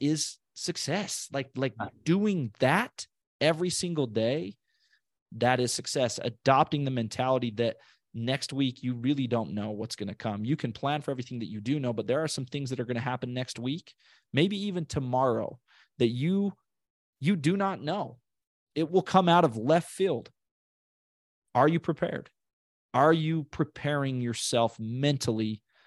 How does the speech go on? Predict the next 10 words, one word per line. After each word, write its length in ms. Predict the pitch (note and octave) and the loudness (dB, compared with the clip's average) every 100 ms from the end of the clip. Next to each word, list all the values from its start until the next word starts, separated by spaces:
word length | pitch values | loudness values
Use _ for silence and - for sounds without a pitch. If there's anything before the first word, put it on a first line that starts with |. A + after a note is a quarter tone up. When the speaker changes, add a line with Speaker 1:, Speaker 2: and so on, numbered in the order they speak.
| _ _ _ | _ _ _
Speaker 1:
for 420 | - - D3 D3 | -20 0 6 6
that? 420 | G#2+ F2+ - - - _ _ _ _ _ _ | 6 -2 -8 -16 -20 _ _ _ _ _ _
Right? 360 | - A2+ C3 - - _ _ _ _ | 0 4 4 0 -12 _ _ _ _
Speaker 2:
So 60 | C#3 | 2
Speaker 1:
And, 420 | B2+ A#2 F#2 - _ _ _ | 2 2 -2 -8 _ _ _
and 200 | D3 C3 | 0 0
so 480 | - C#3 B2 A2+ - - | 6 8 8 4 -2 -2
I 80 | C#3 | -2
just 240 | E3 - | 0 -2
think, 360 | D#3+ D3 B2 | 0 -2 -4